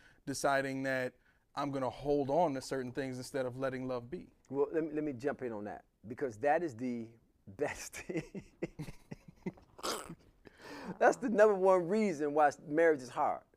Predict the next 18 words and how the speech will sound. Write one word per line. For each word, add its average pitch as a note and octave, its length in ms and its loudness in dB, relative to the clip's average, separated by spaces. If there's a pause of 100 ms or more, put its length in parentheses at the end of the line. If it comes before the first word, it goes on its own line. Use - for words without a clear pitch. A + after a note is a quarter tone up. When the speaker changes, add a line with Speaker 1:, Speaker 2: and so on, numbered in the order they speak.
(180)
Speaker 1:
Yeah. C3+ 160 -2 (880)
Speaker 2:
I C3 80 4
remember D3 380 2 (120)
I C3+ 60 6
was C3 100 0
just C3+ 140 -8
in C3 80 -4
a B2+ 40 -6
conversation C3+ 580 -2
with A2+ 120 -4
a, - 20 -6
with A2 220 -4
a, G2+ 40 -2
with A2 160 -6
a A2 60 -6
brother B2 240 -2
of A2 80 -8
mine, G#2+ 300 -2